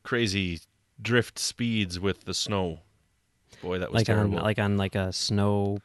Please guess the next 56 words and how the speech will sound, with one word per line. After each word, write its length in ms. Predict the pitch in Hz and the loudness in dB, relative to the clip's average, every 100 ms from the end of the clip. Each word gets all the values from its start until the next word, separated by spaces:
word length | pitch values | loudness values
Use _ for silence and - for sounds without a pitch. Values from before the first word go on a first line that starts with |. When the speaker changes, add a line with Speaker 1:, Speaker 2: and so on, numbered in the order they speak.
| _ | _
Speaker 2:
plow 400 | - 110 101 107 | -6 -2 0 0
or 180 | 117 117 | 2 0
something 460 | - 123 123 131 123 | 0 -2 0 0 2
like 80 | 120 | 2
Speaker 1:
Yeah, 60 | 156 | 2
on 60 | |
a 40 | 131 | 4
Speaker 2:
that? 60 | |
Speaker 1:
snow 220 | - 120 | 4 2
plow. 260 | 110 - 98 | 2 0 2
We 120 | 98 | 4
actually 220 | 127 - | 4 4
got 120 | 120 113 | 0 0
some 140 | 101 | -2
snow 320 | - 104 101 | -2 0 0
today. 240 | 101 92 87 | 0 -2 -2
It's 120 | 85 | -2
been 140 | 104 | -4
really 180 | 101 95 | -2 -2
nice 260 | 92 92 95 | -2 -2 -2
all 100 | 90 | -4
winter. 160 | 90 | -4
We 80 | 87 | -4
got 100 | 90 | -4
a 40 | |
little 200 | 90 87 | -4 -4
snow. 300 | 85 92 90 - - - - | -4 -4 -6 -8 -20 -20 -8
So, 140 | 101 | 0
yeah, 180 | 95 90 | 2 2
that's 240 | 98 - | 0 0
my 200 | 107 92 - | -2 -2 -6
fast 400 | - 110 107 - | 0 2 2 0
and 160 | 110 90 - | -6 -8 -10
Saskatchewan 720 | - 98 104 98 - 95 87 - - | -6 -4 0 -2 -2 -6 -6 -10 -12
snow 280 | - 101 95 | -6 -4 -2
drift. 340 | 90 85 - _ - - - | -4 -4 -10 _ -20 -20 -12
<laughs> 100 | - - - - - - - - | -10 -10 -18 -20 -18 -12 -8 -2
So, 400 | 117 - 98 - - - - - - | -2 -2 -8 -12 -18 -18 -18 -16 0
uh, 440 | 135 135 135 131 135 | 4 8 8 8 8
you 100 | 151 | 4
can 100 | 185 | 4
also 360 | 127 359 - | 4 4 2
find 260 | 113 92 85 | 2 -2 -2
me 120 | 98 | -4
on 180 | 107 120 | -2 -2
Twitter, 380 | - - 190 95 | -2 -2 2 2
tweeting, 500 | - 170 - 95 80 | 0 -6 -4 -8 -8
talking 300 | - 98 104 | -6 -6 -4
about 120 | 95 | -8
Trek 280 | - 104 - | -6 -8 -6
every 120 | 101 | -6
once 220 | 104 101 | -4 -4
in 80 | - | -4
a 20 | |
while, 240 | 101 120 135 - | -2 -2 -4 -2
at 320 | 95 123 - | -2 -2 -4